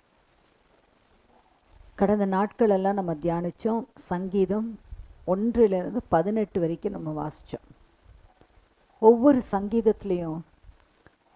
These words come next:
தாவீது ராஜா தன்னுடைய அனுபவத்தை,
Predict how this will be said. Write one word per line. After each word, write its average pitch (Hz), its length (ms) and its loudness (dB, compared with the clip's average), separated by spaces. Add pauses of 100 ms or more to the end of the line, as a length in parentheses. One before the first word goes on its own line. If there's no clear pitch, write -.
(260)
தாவீது 196 380 0
ராஜா 180 460 -4 (1120)
தன்னுடைய 175 380 2 (180)
அனுபவத்தை, 208 600 4